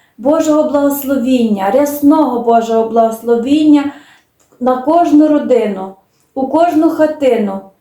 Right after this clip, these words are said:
Нехай всіх вас Господь оберігає і тільки посилає найщиріші і найкращі вам побажання,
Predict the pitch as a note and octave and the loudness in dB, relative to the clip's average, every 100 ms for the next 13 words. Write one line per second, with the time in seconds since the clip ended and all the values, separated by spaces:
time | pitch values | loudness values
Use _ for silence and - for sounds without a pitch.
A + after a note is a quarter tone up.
0 | _ _ A3+ C4+ C#4 - D#4 C#4+ A3 G#3+ | _ _ -6 -2 -2 -2 -4 -2 -2 -4
1 | A3 A3 - C#4 C#4+ C#4+ B3+ B3+ C4 A3 | -4 -10 -8 -4 -4 -2 0 0 0 -2
2 | G#3 G3+ F#3+ G3 - _ _ - A3 D#4+ | -2 -2 -4 -10 -14 _ _ -16 -6 -2
3 | D#4 - C4+ C4+ C#4 C4+ C#4 C#4 C4 - | -2 -2 -2 -2 0 0 0 -2 -4 -6
4 | - _ _ _ _ _ _ A#3+ C4+ - | -18 _ _ _ _ _ _ -2 0 0
5 | D4 C#4 C#4+ D#4 - C#4 B3+ A#3 A3+ A3+ | 0 2 2 0 -2 -4 -2 0 0 -2
6 | A#3+ B3+ C4 - - B3 A3+ G#3 A3 G#3+ | -2 -2 -2 -6 -10 -6 -2 -2 -4 -8
7 | - _ _ _ _ _ - B3 A3+ A#3+ | -12 _ _ _ _ _ -6 -4 -2 -2
8 | A3 A3 G3+ G3 G3 | 0 -2 -2 -6 -12